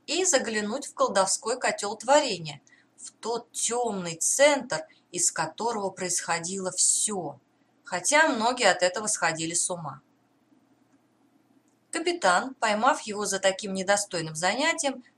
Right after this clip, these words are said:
тактично прочистил горло. <clears throat> Джордж быстро отпрянул от щёлки и сделал вид, что ничего не случилось.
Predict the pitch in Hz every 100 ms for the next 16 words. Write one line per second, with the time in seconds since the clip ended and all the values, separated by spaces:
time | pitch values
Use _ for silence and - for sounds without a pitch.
0 | - - - 285 302 - 285 - - -
1 | 226 - 220 202 175 143 135 - - -
2 | 254 269 294 302 - _ - - - 160
3 | - 170 208 233 - 190 185 214 - 170
4 | 165 - 277 269 156 160 - 277 349 349
5 | 311 208 175 185 175 160 160 294 320 -
6 | 208 247 247 - 185 190 - 190 - 170
7 | 160 -